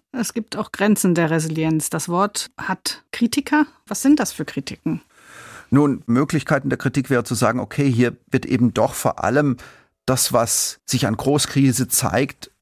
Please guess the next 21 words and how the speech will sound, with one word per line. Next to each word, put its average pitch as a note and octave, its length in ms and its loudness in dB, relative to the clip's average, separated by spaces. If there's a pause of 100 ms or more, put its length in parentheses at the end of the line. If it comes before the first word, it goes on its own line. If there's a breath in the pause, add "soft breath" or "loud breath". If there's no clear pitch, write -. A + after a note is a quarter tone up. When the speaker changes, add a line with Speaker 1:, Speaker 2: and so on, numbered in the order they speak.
(120)
Speaker 2:
auf - 220 -2
den B2 200 2
Schultern D3+ 400 2
des B2 180 -2
Individuums B2 1080 2
ausgetragen, G#2+ 720 0
beziehungsweise A2+ 580 0
den A2+ 300 0 (260 loud breath)
schmalen C#3 540 2
Schultern C3+ 380 2
des A#2 160 -2
Individuums B2 720 2
umgehängt, A#2 680 4
so B2 120 2
nach A2+ 120 2
dem A#2+ 140 0
Motto, B2 260 2
der A2 240 -2
Einzelne C3 500 2
muss C3+ 260 2
jetzt - 420 -4